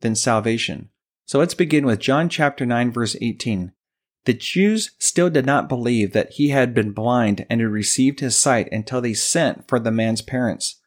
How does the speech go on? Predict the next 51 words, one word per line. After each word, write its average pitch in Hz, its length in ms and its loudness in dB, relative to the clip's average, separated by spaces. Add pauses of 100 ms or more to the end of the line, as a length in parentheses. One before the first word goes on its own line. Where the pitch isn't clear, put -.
(320)
"Is 117 160 0
this 131 220 2
your 139 120 2
son?" 135 320 -2
they 139 160 -2
asked. 156 400 -4 (580)
"Is 143 140 2
this 202 180 2
the 190 120 0
one 185 320 0
you 170 140 -2
say 185 320 0
was 175 220 -2
born 180 320 -2
blind? 170 500 -4 (340)
How 240 240 0
is 139 140 0
it 110 280 -2
that 135 140 -2
now 123 200 -2
he 127 140 -4
can 139 160 -4
see?" 190 420 -2 (400)
"We 131 160 4
know 127 240 4
he 202 140 2
is 120 140 2
our 110 160 2
son," 107 320 0
the 98 60 -2
parents 110 400 -4
answered, 131 520 -4 (320)
"and 127 120 0
we 120 100 4
know 143 180 4
that 123 160 0
he 131 120 -2
was 143 180 2
born 135 260 2
blind. 135 440 -4 (400)
But 135 120 -2
how 214 220 0
he 208 140 2
can 139 180 -2
see 151 280 -2
now 143 480 0 (160)
or 135 120 0
who 160 200 0
opened 156 300 0
his 131 160 -2
eyes, 151 380 -2